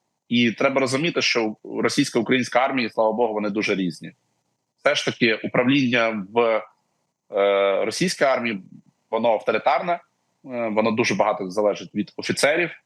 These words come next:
У офіцерів є дуже широкі повноваження, вплоть до застосування зброї проти е, м, тих, е, хто не погоджується з певними діями командирів. Все ж таки в українській армії, поч-, е,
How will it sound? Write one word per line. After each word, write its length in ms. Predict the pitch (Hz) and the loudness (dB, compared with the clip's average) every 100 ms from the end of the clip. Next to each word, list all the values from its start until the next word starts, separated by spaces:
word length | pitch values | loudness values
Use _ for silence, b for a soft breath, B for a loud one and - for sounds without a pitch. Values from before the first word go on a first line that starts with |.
| _ _ _ - | _ _ _ -6
У 60 | |
офіцерів 460 | 101 - 123 110 104 | -4 0 0 0 0
є 80 | 101 | 0
дуже 220 | 147 139 | 0 0
широкі 340 | - 120 120 | 2 0 0
повноваження, 580 | 113 110 110 139 135 113 | -2 2 2 2 -2 -6
вплоть 320 | - 113 104 | -2 -4 -2
до 140 | 98 101 | -4 -4
застосування 580 | 101 92 - 107 98 | -6 -10 -2 0 0
зброї 340 | 87 98 131 120 | -4 0 0 0
проти 380 | 101 98 98 - b b _ - | -2 -2 -4 -4 b b _ 0
е, 140 | 101 | 2
м, 460 | 95 104 101 101 98 | 2 0 -2 -2 0
тих, 120 | 127 120 - | -2 -2 -8
е, 260 | 98 98 95 | -2 0 0
хто 340 | - 110 110 104 | -2 0 0 -2
не 220 | 101 123 | -2 0
погоджується 760 | 120 104 110 110 107 95 - 95 | 0 0 0 0 -2 -2 -4 -8
з 300 | 90 98 90 | -4 -4 0
певними 400 | - 107 101 98 | 0 0 0 -2
діями 360 | 92 101 98 95 | -2 0 0 -2
командирів. 500 | - 101 90 80 82 b b b b | -2 -2 0 0 -2 b b b b
Все 220 | _ 156 170 | _ 0 0
ж 100 | - | -2
таки 220 | 151 131 | 0 0
в 80 | 123 | 2
українській 600 | 127 147 233 - 214 190 | 2 2 2 0 -2 0
армії, 540 | 160 165 165 156 151 - _ _ _ _ | 2 2 0 0 -2 -6 _ _ _ _
поч-, 340 | 127 123 120 113 | -2 0 -4 0
е, 420 | 113 110 110 107 | 2 4 2 0